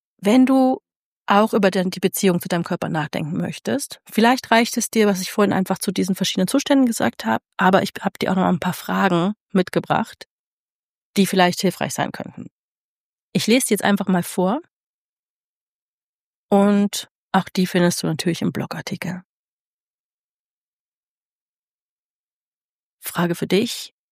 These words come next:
wo befinde ich mich gerade in diesem Prozess? Und bin ich zufrieden damit oder wäre ich gerne an einem anderen Punkt? Wo war ich vor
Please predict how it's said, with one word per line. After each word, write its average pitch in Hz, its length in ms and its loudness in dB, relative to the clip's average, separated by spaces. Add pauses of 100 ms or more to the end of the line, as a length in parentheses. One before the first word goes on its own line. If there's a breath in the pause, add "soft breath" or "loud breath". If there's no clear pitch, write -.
(300)
wo 214 120 4
befinde 247 440 4
ich - 180 -4
mich 170 220 0
gerade 175 360 -4
in 180 100 -2
diesem 175 220 -2
Prozess? - 680 -10 (1500)
Und 185 140 -6
bin 180 120 2
ich 180 120 -2
zufrieden 214 460 2
damit 233 520 2
oder 180 240 2
wäre 180 180 0
ich - 100 -4
gerne 170 240 2
an 165 60 -2
einem 175 160 -2
anderen 175 260 0
Punkt? 180 500 -2 (2250)
Wo 185 160 4
war 214 240 4
ich - 160 -2
vor 180 540 2